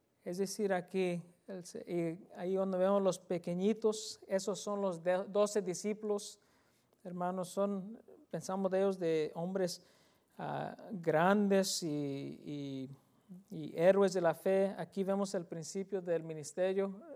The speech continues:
Recuerden, Jesús no los escogió porque eran los, los mejores. No, son los pequeñitos. Nosotros somos los pequeñitos. No,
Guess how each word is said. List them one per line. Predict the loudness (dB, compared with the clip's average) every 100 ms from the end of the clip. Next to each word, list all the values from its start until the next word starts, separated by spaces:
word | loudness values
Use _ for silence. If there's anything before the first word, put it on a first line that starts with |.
| -18 -16 -10
Recuerden, | -4 2 2 0
Jesús | -6 -6 -6 -4
no | 0
los | 2 2
escogió | -2 -2 -6 2 2
porque | 2 -2 -2
eran | -2 -2
los, | -2 -4 -6 -12
los | -6 -4 -2
mejores. | -4 2 4 4 2 -4 -16 -20 _ _ _
No, | -2 4 4 4
son | 2 2
los | 2 2 -4 _ 0
pequeñitos. | 0 0 0 0 0 -4 -10 -12 -16 -18 _ _ _ _ -6
Nosotros | -4 4 4 6 4
somos | 4 4 4
los | 2
pequeñitos. | 2 0 0 0 2 2 0 -6 -8 -14 -20 _ _ _ _ _ _ _
No, | -6 0 6 6 4